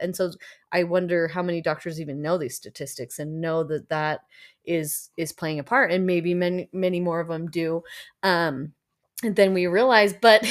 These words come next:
<laughs> it's, it's the same concept around, you know, women being told that their bodies just didn't progress naturally and it was, it was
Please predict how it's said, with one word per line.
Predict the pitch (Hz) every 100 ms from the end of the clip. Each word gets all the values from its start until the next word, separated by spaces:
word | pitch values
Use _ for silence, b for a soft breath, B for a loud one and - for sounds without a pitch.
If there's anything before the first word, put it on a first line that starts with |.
| -
<laughs> |
it's, | 254 226 - B B -
it's | 247 -
the | 247
same | 240 240 214
concept | 226 202 208 214 202
around, | 190 190 180 180 180 165 - -
you | 190 185
know, | 170
women | 165 180 180 175
being | 170 165
told | - 170
that | 170 160
their | 160
bodies | 160 156 156 151
just | - -
didn't | 160 -
progress | - 151 151 151 139 -
naturally | 127 131 135 135 135
and | 131
it | 131
was, | 147 - _
it | -
was | 147 151